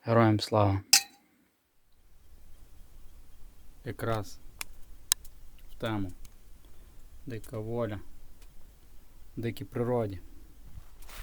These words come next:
Так, ідемо до річки, пройдемося.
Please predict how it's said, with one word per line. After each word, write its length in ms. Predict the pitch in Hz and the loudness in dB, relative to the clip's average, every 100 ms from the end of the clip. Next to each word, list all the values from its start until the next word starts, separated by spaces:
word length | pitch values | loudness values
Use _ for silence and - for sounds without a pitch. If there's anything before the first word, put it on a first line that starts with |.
| - - - - - - - - - - | -4 -2 0 0 -2 -2 -2 0 2 12
Так, 240 | 139 - | 12 12
ідемо 300 | 139 156 143 | 12 12 12
до 100 | 139 | 12
річки, 320 | 143 - - | 12 12 10
пройдемося. 680 | - 120 127 135 117 - 104 | 12 12 12 12 12 12 8